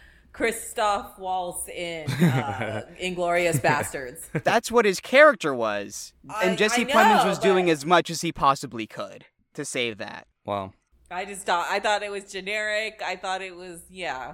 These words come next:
Speaker 1: like,
Speaker 3: Absolutely.
Speaker 1: like, I didn't, I did not like him in this movie. <laughs> Sorry. I thought he could have done something more unique, yeah.
Speaker 2: Time to leave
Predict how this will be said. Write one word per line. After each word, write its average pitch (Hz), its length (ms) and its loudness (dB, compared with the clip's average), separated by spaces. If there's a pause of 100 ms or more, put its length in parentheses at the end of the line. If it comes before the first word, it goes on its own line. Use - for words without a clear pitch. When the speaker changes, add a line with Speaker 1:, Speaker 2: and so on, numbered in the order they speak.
(360)
Speaker 1:
like, 160 260 -4
Speaker 3:
Absolutely. 135 580 0
Speaker 1:
like, 170 140 0
I 175 100 2
didn't, 196 300 -4
I 214 140 6
did 247 180 6
not 214 380 4
like 180 240 0
him 175 160 -6
in 160 80 -12
this 160 180 -12
movie. 165 400 -4
<laughs> - 2000 2
Sorry. 196 760 2 (120)
I 233 140 4
thought 277 240 4
he 285 100 -4
could 349 140 -8
have 262 120 -2
done 240 180 -6
something 240 500 -12 (300)
more 202 200 -16
unique, 175 520 -18
yeah. 131 200 -16 (220)
Speaker 2:
Time 139 240 0
to 139 60 0
leave 135 240 -2